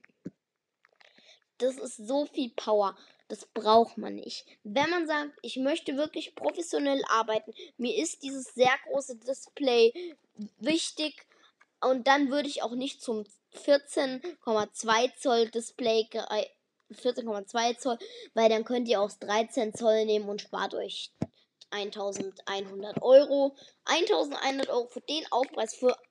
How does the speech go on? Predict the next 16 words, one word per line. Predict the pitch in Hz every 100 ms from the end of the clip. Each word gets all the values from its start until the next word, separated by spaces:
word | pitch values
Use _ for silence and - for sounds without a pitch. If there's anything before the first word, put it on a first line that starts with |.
| _ _ _ _ _
ein, | 277 320 339 -
für | 262 294 -
eins | 269 320 -
Komma | 320 269 254
zwei | - 247 247 262 -
Zoll | - - 220 220 - _ _ _
und | 233 247
den | 226 220
M | 240 269
eins | 208 220 - -
Pro, | 254 220 208 254 _ -
dafür | 247 269
kriegt | 240 269 -
ihr | 277 -
ein | - 254 269 240
MacBook | 247 _ 262